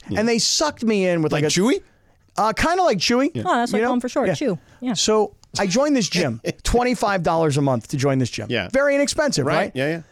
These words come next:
Speaker 2: The beauty of that is, and the
Speaker 1: Yeah.
Speaker 2: beauty of that business is,
Speaker 1: Yeah.
Speaker 2: guys like me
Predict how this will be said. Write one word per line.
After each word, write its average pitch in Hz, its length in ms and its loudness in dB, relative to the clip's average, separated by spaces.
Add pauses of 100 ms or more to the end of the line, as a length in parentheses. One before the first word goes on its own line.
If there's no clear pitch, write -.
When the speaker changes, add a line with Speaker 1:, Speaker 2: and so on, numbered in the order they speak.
(540)
Speaker 2:
The 190 120 2
beauty 262 500 4
of 208 180 2
that 175 240 2
is, 170 240 0
and 143 200 2
the 139 60 2
Speaker 1:
Yeah. 113 60 -6
Speaker 2:
beauty 220 300 2
of 175 100 0
that 170 240 -2
business 131 400 0
is, 113 240 0
Speaker 1:
Yeah. 92 180 -2 (420)
Speaker 2:
guys 185 360 0
like 240 220 0
me 175 400 0